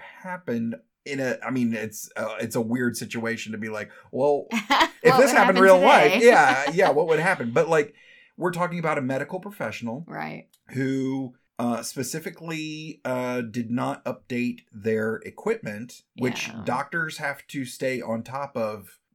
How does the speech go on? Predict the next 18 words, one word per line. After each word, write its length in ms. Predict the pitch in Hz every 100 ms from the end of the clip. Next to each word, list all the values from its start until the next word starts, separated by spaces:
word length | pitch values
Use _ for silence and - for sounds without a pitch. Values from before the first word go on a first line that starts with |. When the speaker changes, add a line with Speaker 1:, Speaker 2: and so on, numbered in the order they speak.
| -
Speaker 1:
the 200 | 104 110
practices, 920 | - 170 202 - 120 - 95 104 107 -
otherwise 600 | 110 113 110 110 107 98
they're 340 | 107 107 107
open 320 | 107 104 104 101
to 580 | 107 104 101 98 98 -
liability. 800 | 98 90 147 113 120 131 135 139 139
Speaker 2:
Lawsuits. 120 | 135
Speaker 1:
Yeah, 300 | 120 127 107
all 220 | 92 107 185
kinds 240 | 135 202
of 60 | 208
Speaker 2:
Mm-hmm. 40 |
Speaker 1:
stuff. 220 | 101 98 _ _ 127
And 580 | 135 131 127 127 123 120 _
while 680 | 113 110 123 127 123 123 120 120
nobody 760 | 117 123 143 139 139 131 127
was 720 | 120 113 110 110 104 101 -